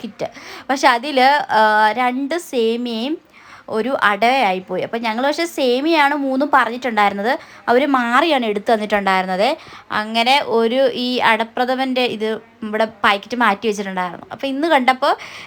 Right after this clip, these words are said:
ഞങ്ങൾ അന്ന് ഓണത്തിന് അന്നേരം ഞങ്ങൾ ഇതുപോലെ സദ്യ ഉണ്ടാക്കിയപ്പോൾ ഞങ്ങൾ സേമിയ പായസമായിരുന്നു ഉണ്ടാക്കിയിട്ടുണ്ടായിരുന്നത്. അപ്പോൾ പിന്നെ ഇത് ഒരു പാക്കറ്റായിട്ട് തന്നെ സെപ്പറേറ്റ് ഇരുന്നപ്പോഴത്തേക്ക് അത് പിന്നെ ഉണ്ടാക്കാമെന്ന് വിചാരിച്ച് മാറ്റി വെച്ചേക്കുമായിരുന്നു.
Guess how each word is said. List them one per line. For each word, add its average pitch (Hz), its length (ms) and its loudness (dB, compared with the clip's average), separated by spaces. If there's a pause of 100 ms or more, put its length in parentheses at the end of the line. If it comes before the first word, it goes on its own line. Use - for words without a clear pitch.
ഞങ്ങൾ 339 180 4 (100)
അന്ന് 349 260 2
ഓണത്തിന് 320 360 2
അന്നേരം 320 280 0
ഞങ്ങൾ 294 180 -2
ഇതുപോലെ 294 280 2
സദ്യ 277 320 2
ഉണ്ടാക്കിയപ്പോൾ 262 500 -2
ഞങ്ങൾ 233 160 -4 (140)
സേമിയ 233 380 0
പായസമായിരുന്നു 247 580 2
ഉണ്ടാക്കിയിട്ടുണ്ടായിരുന്നത്. 202 840 -4 (420)
അപ്പോൾ 330 200 0
പിന്നെ 330 200 2 (140)
ഇത് 311 120 -2 (360)
ഒരു 294 240 0
പാക്കറ്റായിട്ട് 269 600 2
തന്നെ 269 200 -2
സെപ്പറേറ്റ് 254 440 -2
ഇരുന്നപ്പോഴത്തേക്ക് 233 600 -2 (120)
അത് 233 120 -2 (200)
പിന്നെ 240 240 -2
ഉണ്ടാക്കാമെന്ന് 214 460 0
വിചാരിച്ച് 202 320 0
മാറ്റി 190 260 -2
വെച്ചേക്കുമായിരുന്നു. 190 600 -4